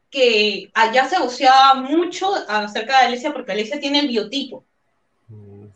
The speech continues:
Speaker 2: sí.
Speaker 1: Tiene biotipo, piernas largas,
Speaker 2: No,
Speaker 1: tiene
Speaker 2: rico,
Speaker 1: biotipo.
Speaker 2: ri-, rico TikTok también.
Speaker 1: No, no, es que no hay, no hay que hacer cojudos, tampoco hay que venderla como TikTok, sino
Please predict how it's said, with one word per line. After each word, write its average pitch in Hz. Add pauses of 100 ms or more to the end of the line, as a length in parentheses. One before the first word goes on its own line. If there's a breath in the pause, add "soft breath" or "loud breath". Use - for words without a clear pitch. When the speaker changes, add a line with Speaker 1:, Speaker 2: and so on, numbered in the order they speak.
(100)
Speaker 2:
sí. 107
Speaker 1:
Tiene 311
biotipo, 254
piernas 185
largas, 208
Speaker 2:
No, -
Speaker 1:
tiene 294
Speaker 2:
rico, 320
Speaker 1:
biotipo. 202
Speaker 2:
ri-, 135
rico 147
TikTok 120
también. 98 (840)
Speaker 1:
No, 349
no, -
es 208
que 226 (600)
no 240
hay, 277
no 320
hay 480
que 480
hacer -
cojudos, 233
tampoco 202
hay 302
que 302
venderla 226
como 175
TikTok, 190 (380)
sino 214